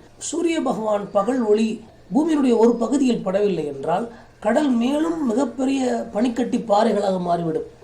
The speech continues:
அது எவ்வளவு பெரிய ஆபத்தை உயிர்களுக்கு ஏற்படுத்தும் என்பதை எண்ணி பார்க்க வேண்டும். ஆக, பகலில் ஒரு பகுதியில் தன் ஒளியை கொடுத்து அதை வெப்பமாக்கி,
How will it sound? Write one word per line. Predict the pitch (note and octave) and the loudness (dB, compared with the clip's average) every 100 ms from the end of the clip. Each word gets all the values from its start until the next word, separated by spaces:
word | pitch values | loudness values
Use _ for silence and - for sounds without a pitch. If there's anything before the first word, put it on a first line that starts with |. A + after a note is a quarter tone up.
| - | -4
அது | F#3 | -2
எவ்வளவு | F#3 G3 C4+ | 0 0 2
பெரிய | C4 A#3 | 2 4
ஆபத்தை | G3+ G#3 G3 G#3 G3 | 2 0 0 0 2
உயிர்களுக்கு | F#3 G3+ G3 G3+ F3+ | 2 2 2 2 2
ஏற்படுத்தும் | F#3 F3 F3 F3+ | -2 -2 -6 -4
என்பதை | F3 F3 F3 | -4 -4 -4
எண்ணி | E3+ F3 | -2 -4
பார்க்க | E3+ E3+ D#3+ | -2 -4 -2
வேண்டும். | D#3+ D#3 D#3 - - - - - | 0 0 -2 -6 -14 -20 -20 -8
ஆக, | F3 F#3+ | 0 0
பகலில் | F#3+ F#3 F#3 C#4+ D#4+ D#4 | 0 -2 0 2 4 4
ஒரு | C4 A#3 | 2 0
பகுதியில் | A#3 A#3 C4 C4 B3+ A3+ - - | 0 0 2 4 2 -2 -12 -10
தன் | - G3+ | -6 -2
ஒளியை | G3 A#3+ B3+ | 2 2 2
கொடுத்து | - A3 - A#3 | 0 -2 0 0
அதை | F#3+ F#3 F3 - - - - | 0 -2 -6 -8 -16 -20 -4
வெப்பமாக்கி, | G3 C#4+ B3 G3 E3+ - A#3+ | -2 0 2 0 -2 -4 -6